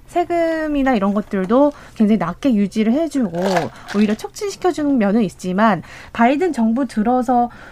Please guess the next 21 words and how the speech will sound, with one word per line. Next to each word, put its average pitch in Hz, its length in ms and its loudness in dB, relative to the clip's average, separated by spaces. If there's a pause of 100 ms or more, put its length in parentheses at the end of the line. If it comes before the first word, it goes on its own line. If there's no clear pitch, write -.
(120)
오히려 226 580 6
지금 208 360 -2
굉장히 262 560 2
그 208 180 -2
기술 269 360 0
기업에 220 360 2
대해서 190 500 0
강경하게 214 720 2 (220)
입장을 226 320 2
보이고 190 320 -2
있거든요. 180 680 -2 (440)
그래서 233 280 2
지금 254 280 -2
보면 247 420 4 (400)
그 196 380 0
연방거래위원회 262 880 4
수장을 294 340 -2
보면 202 260 0
아마존 320 480 2
킬러로 330 380 0
부인, 196 400 -4